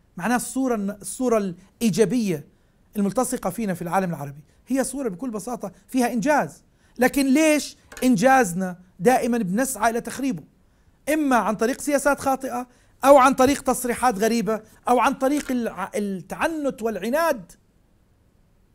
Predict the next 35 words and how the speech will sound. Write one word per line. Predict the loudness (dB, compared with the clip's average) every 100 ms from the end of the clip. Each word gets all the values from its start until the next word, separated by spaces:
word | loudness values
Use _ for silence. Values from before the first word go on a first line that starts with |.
| _ _ _ -6
تعنت | -2 0 0 0
والعناد | -2 0 0 0
في | -2 -4
إنه: | 0 4
"لا، | 4
لا، | 4
لا، | 0
لا، | -2
لا، | -4 -10 -20 _
هذا | 0 0
المدير | 0 -2 -2 -4
كويس، | -2 -2 -4 -4
كويس، | -4 -4 -8
شو | -8
كويس، | -2 -2 -4 -4
ماتوا | 2 2 4 2
أربعة | 2 0 -2
بعهده." | -2 -4 -8 -20 _ _ _
طب | -8 -4 -4
لم-، | -2
لما | -2 0 2
يبطل | 2 2 0
مش | -2
كويس، | 0 2 2 0 -10 _ _ _
تروح | -2 -2 0
مجزرة، | 2 2 4 2 2 0 -8 _ _ _
يصير | -4 0 0
مجزرة | 2 0 0 0
بالمستشفى | 0 -2 -4 -6 -4 -8 -8 -14
عشان | -8 2 2
نقتنع | 2 0 0 0 -2
إنه | -2 -4 -6 -12 -2
هذا | 2 2
المدير | 2 0 -2
مقصر، | -4 -4 -4 -2 -2